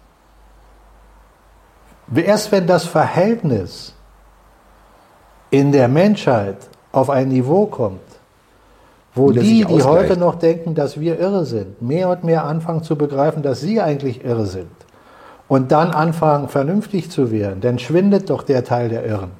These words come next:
Speaker 2: Genau.
Speaker 1: Aber leider ist der Teil der Irren im Moment noch relativ groß.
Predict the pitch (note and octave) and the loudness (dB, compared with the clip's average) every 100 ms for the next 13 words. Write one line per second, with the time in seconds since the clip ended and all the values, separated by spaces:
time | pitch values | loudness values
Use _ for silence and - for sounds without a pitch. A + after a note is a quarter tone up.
0 | _ - G#2 F#2+ A#2+ G3 - - _ _ | _ -2 0 0 -2 -4 -12 -20 _ _
1 | _ _ - - _ _ _ - - _ | _ _ -20 -20 _ _ _ -20 -20 _
2 | - C3 B2 B2 D3+ F3+ E3+ D#3 E3 D3 | -2 2 4 4 4 4 2 0 -2 0
3 | D3 D3+ C#3+ C#3+ B2+ C3+ G3 G#3+ G3+ - | -2 0 0 -2 -2 -2 -2 -4 -8 -8
4 | B2 A#2+ A2+ C3 G3 D3 C3 - A#2+ D#3+ | -4 -2 -2 -2 -4 -4 -6 -2 0 0
5 | D#3+ D#3 D#3 - F#3 G2 - | 0 -2 -4 -6 -4 -4 -8